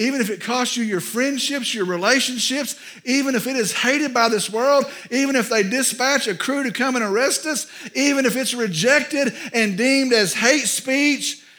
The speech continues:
the most loving thing that you could ever do is to declare there is a Savior and He loves you and His grace is extended to you and His name is Jesus and here is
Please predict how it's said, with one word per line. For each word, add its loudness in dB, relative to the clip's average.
the 0
most 2
loving 2
thing 2
that 4
you 0
could 2
ever 2
do 2
is 4
to 2
declare 4
there 4
is 2
a 4
Savior 2
and 4
He 4
loves 4
you 4
and 2
His 0
grace 4
is -2
extended -2
to -2
you 2
and 4
His 0
name 4
is 4
Jesus 2
and 4
here 2
is 4